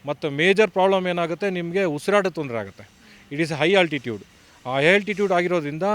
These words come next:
ಆ ಒಂದು ಕಷ್ಟ, ನಡ್-, ಮ-, ನಾರ್ಮಲ್ ಜನ ನಡ್ಕೊಂಡು ಹೋಗೋದು ಕಷ್ಟ. ನಾವು ಆರ್ಮಿ ಪರ್ಸನ್ಸು, ಸೋಲ್ಜರ್ಸು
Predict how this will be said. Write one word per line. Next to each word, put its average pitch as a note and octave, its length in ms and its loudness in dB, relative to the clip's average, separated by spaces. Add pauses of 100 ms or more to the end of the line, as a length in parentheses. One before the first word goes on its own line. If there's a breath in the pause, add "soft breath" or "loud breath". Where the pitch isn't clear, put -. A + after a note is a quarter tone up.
(580)
ಆ D#3 280 0
ಒಂದು D#3+ 600 -2
ಕಷ್ಟ, D#3+ 220 -4
ನಡ್-, C3+ 680 -2
ಮ-, C3+ 220 -4
ನಾರ್ಮಲ್ E3+ 380 -2
ಜನ F#3+ 140 0
ನಡ್ಕೊಂಡು D#3 380 -4
ಹೋಗೋದು E3 200 -4
ಕಷ್ಟ. B2+ 180 -8
ನಾವು - 680 -4
ಆರ್ಮಿ G#3+ 220 2
ಪರ್ಸನ್ಸು, G3 440 -4
ಸೋಲ್ಜರ್ಸು G3+ 720 -2